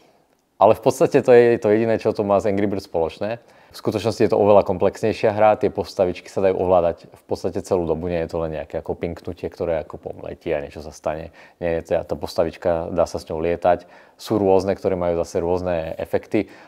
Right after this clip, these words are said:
a nie sú rôzne len v tom, že nejak ako vybuchujú. Sú, mm, hlavný ten koncept tej hry bol v tom, že, e,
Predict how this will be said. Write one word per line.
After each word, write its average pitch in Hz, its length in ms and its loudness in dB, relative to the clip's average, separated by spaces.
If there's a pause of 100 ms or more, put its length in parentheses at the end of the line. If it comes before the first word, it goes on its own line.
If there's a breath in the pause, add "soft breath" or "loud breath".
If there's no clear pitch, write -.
a 92 80 -4
nie 104 140 0
sú - 100 -6
rôzne 92 220 2 (100)
len 85 80 -4
v - 80 -18
tom, 90 140 -2
že 87 100 -4
nejak 85 220 -4
ako - 100 -8
vybuchujú. 87 540 -4 (100)
Sú, - 160 -12
mm, 92 480 -16 (560 soft breath)
hlavný 117 320 4
ten 104 160 2
koncept 101 300 -2
tej 90 160 4
hry 101 100 0
bol 90 240 2
v - 140 -10
tom, 98 260 0
že, 87 300 0 (580 soft breath)
e, 92 120 -6